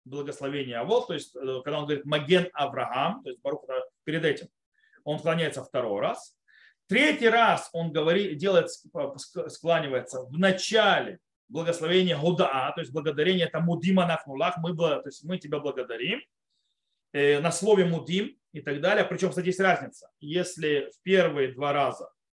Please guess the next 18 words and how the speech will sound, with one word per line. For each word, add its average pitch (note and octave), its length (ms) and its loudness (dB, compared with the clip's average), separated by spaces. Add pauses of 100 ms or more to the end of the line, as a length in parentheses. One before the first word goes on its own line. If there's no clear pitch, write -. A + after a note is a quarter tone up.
(200)
он D3+ 280 -2
подкашивает D#3 640 0
колено B3 380 0
и E3 80 0
скланивается, A#2 680 -6
то C#3+ 460 -4
в C#3+ 300 0
«мудим» D#3+ 440 -2
только F#3 220 -2
скланивает D#3+ 560 0
спину, C#3+ 340 -8
без D3+ 240 -4
подкашивания B2+ 560 -10
колен. C3+ 300 -2 (720)
Э, C3+ 160 -2
так D3 180 -2
Гмара C3+ 300 2
приводит. B3 400 0